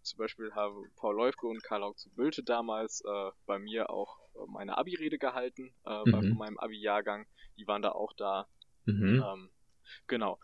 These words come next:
Speaker 1: Aber die normalen Amtsgeschäfte, ähm, die werden nicht von den stellvertretenden Bürgermeistern, ähm, ja, die, die werden da nicht übernommen und, äh, ist jetzt auch nicht so wie in Amerika, dass wenn jetzt der, äh,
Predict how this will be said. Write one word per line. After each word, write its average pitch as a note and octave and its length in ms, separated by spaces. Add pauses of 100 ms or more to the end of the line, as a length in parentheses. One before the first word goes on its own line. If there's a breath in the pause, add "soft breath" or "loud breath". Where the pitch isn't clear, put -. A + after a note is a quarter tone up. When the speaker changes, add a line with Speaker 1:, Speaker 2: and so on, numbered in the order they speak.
(140 loud breath)
Speaker 1:
Aber B2 180
die B2 120
normalen A#2+ 460
Amtsgeschäfte, - 840 (320)
ähm, A#2+ 320 (120)
die C3 140
werden B2+ 360
nicht C#3 180
von E3+ 140
den D#3+ 80
stellvertretenden D#3 640
Bürgermeistern, C#3 840
ähm, B2 460 (380)
ja, A2 320 (120)
die, B2 200 (240)
die A#2+ 160
werden A#2 140
da A2 100
nicht B2 160
übernommen B2+ 420
und, A2 200 (420 loud breath)
äh, A2 260
ist A2+ 100
jetzt A#2+ 160
auch A#2 80
nicht C3+ 160
so C3+ 120
wie B2+ 100
in A#2 60
Amerika, B2 520
dass A#2 220
wenn A#2 140
jetzt A#2 260
der, G2+ 540
äh, G2 40